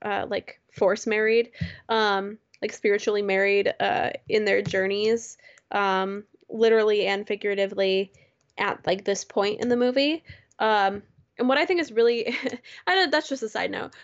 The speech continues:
What I think is really interesting as it regards to the heroine's journey, again, with that initiation and descent to the, to the goddess, uh, is this line where it says, "All of her masculine strategies have failed her."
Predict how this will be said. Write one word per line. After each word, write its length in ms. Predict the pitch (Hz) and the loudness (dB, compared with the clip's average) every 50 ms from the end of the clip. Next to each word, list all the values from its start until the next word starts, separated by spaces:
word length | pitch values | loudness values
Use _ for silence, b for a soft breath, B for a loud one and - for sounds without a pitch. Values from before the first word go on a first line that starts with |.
| B B | B B
What 120 | 294 294 | -4 -2
I 40 | 339 | 2
think 120 | 403 392 | 2 2
is 120 | 381 - 262 | 2 4 4
really 160 | 254 254 233 | 4 4 2
interesting 400 | 190 226 226 226 - - 220 208 | 2 -2 -6 -8 -8 -6 -6 -6
as 100 | 214 214 | -6 -6
it 60 | 202 | -6
regards 420 | - - 208 202 196 196 - - - | -4 -2 0 0 0 -2 -4 -8 -6
to 80 | 220 208 | -6 -2
the 220 | 196 190 196 208 | 0 0 0 0
heroine's 480 | - - 233 226 220 214 196 196 196 - | 0 2 2 2 4 2 2 0 -2 -4
journey, 300 | - 190 185 190 185 - | -4 -4 -2 -2 -2 -4
again, 280 | - 196 226 226 214 208 | -2 0 0 0 0 0
with 80 | 208 202 | -2 -4
that 160 | 196 202 190 | -4 -4 -2
initiation 680 | 208 202 202 202 - 208 196 196 202 - - 190 190 | -2 -4 -4 -4 -4 -4 -4 -4 -4 -4 -4 -4 -4
and 120 | 190 196 | -2 -2
descent 400 | 185 196 - - 202 185 180 - | -4 -4 -4 -2 -2 -2 -2 -4
to 100 | - 202 | -6 -4
the, 240 | 190 185 - - - - - | 0 0 0 0 -2 -6 -8
to 100 | - 202 | -6 -6
the 80 | 208 | -4
goddess, 520 | 202 202 196 190 190 170 - - - - - B B B B B B B B | 0 0 0 0 0 0 -2 -2 -6 -10 -20 B B B B B B B B
uh, 320 | - 220 208 196 190 185 - - - _ _ _ _ _ _ _ _ _ _ _ - | 0 0 2 2 0 0 -2 -6 -10 _ _ _ _ _ _ _ _ _ _ _ -4
is 280 | 262 240 - - - - | -4 -4 -4 -8 -16 -6
this 220 | - 247 240 - - | -2 -2 -2 -2 -2
line 260 | 233 233 254 294 294 | 0 0 0 0 0
where 100 | 285 247 | 0 -2
it 80 | 220 - | -2 -4
says, 160 | - 226 - - | -6 -14 -8 -2
"All 180 | - 208 294 359 | 0 0 2 0
of 80 | - | 0
her 120 | - 339 330 | -4 -4 -4
masculine 640 | 247 - 170 208 214 - - - 247 220 214 214 | -2 -2 -2 -2 -4 -4 -6 -4 -2 -2 -2 -2
strategies 600 | 214 - - 196 196 196 196 196 202 202 202 - | -6 -4 -2 0 0 0 0 -2 -4 -6 -8 -8
have 240 | - - 185 190 185 | -8 -6 -6 -6 -6
failed 280 | - - - - - - | -6 -6 -4 -4 -6 -6
her." 260 | - - - - | -10 -12 -12 -12